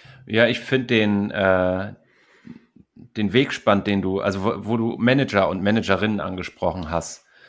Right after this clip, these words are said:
die ja auch, lass mich das dazulegen, mit der Erwartung konfrontiert sind, irgendwie widerspruchsfrei und mit Klarheit zu entscheiden, da geht's hin und wo ich auch irgendwie das Bild hab, die müssen's doch wissen,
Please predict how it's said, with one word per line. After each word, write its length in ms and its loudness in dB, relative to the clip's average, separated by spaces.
die 120 0
ja 180 4
auch, 420 4
lass 220 0
mich 140 -2
das 180 -4
dazulegen, 580 -2
mit 180 2
der 100 4
Erwartung 640 2
konfrontiert 840 -2
sind, 380 0
irgendwie 480 -4
widerspruchsfrei 1120 2
und 140 -4
mit 200 -4
Klarheit 640 4
zu 140 -4
entscheiden, 800 2
da 160 6
geht's 260 -4
hin 420 4
und 300 -6
wo 60 -4
ich 100 -2
auch 120 0
irgendwie 200 0
das 180 -4
Bild 220 0
hab, 180 2
die 100 2
müssen's 340 4
doch 200 2
wissen, 480 4